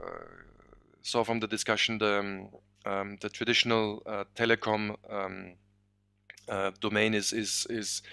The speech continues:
merging more and more with the, with the classical, uh, computer science domain and, and the cloud, uh, cloud computing domain. So, um, st-, if, if, if students want to, um,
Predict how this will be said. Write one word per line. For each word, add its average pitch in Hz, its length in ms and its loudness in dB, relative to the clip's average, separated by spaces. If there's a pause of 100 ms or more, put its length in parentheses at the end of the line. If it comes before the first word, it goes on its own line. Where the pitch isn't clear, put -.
(580)
merging 123 400 8
more 120 180 12
and 117 80 6
more 117 180 10
with 110 200 4
the, 107 180 6
with 104 140 2
the - 80 -2
classical, 104 800 0
uh, 98 180 -2
computer 107 380 -4
science 98 460 -2
domain 101 340 0
and, 98 160 -4
and 98 120 -6
the 104 80 -4
cloud, 104 340 4 (120)
uh, 110 220 -6
cloud 107 260 2
computing 104 380 -4
domain. 98 340 -4 (640)
So, 113 520 6 (180)
um, 101 500 4 (400)
st-, - 340 -4
if, - 220 0
if, 123 240 0
if 120 200 0
students 143 460 4
want 123 220 4
to, 113 400 2 (120)
um, 107 380 -4